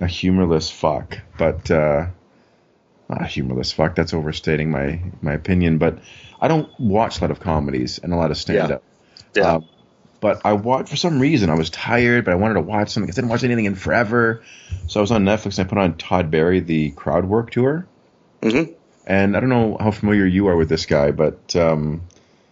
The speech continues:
Speaker 1: he went around and did this tour. He went with no materi-, no written material. He was just gonna work off the crowd and, you know, and just ba-, that was gonna be the whole tour, like, twelve city tour. And, uh, it's, it's pretty funny, man. Like, I, I laughed quite a bit. Um,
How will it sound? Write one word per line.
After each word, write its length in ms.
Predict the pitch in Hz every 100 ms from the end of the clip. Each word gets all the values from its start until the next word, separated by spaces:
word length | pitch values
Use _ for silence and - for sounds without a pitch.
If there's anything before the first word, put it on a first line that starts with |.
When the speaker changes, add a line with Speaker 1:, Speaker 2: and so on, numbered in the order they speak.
| _ _ _ _ _ -
Speaker 1:
he 60 |
went 120 | 135 147
around 120 | 135
and 80 | 117
did 100 | 104
this 140 | 101
tour. 420 | - 85 69 80 90 _ _ - - _ _ _ - -
He 60 | 95
went 160 | 101
with 100 | 92
no 140 | 87 110
materi-, 340 | 113 - 85
no 100 | 101
written 180 | 113 120
material. 520 | 98 - 65 50 - - _ _
He 60 | 80
was 80 | 80
just 140 | 92
gonna 140 | 95
work 240 | 90 85 85
off 240 | 85 85
the 60 | -
crowd 640 | - 82 78 76 78 69
and, 280 | 67 65 73 - - 82 - - _ _ - - -
you 100 | 131
know, 180 | 73 - - -
and 160 | 101
just 180 | 98 95
ba-, 120 | 107
that 80 | 110
was 100 | 107
gonna 80 | 117
be 40 |
the 60 | 110
whole 140 | 110
tour, 200 | 104 98
like, 180 | 76 78
twelve 240 | - 107 95
city 160 | 117
tour. 300 | 92 78 - - _ _ _ - _ _ _ _ _ - - -
And, 340 | 101 107 110
uh, 140 | 113 113
it's, 240 | 139 139 -
it's 140 | 151
pretty 180 | - 170
funny, 320 | - 123 170 117
man. 300 | 78 69 87
Like, 120 | 87
I, 100 | 87
I 160 | -
laughed 340 | 92 90 95 -
quite 140 | 104
a 40 | 87
bit. 340 | 82 92 95
Um, 600 | 76 82 80 78 80 78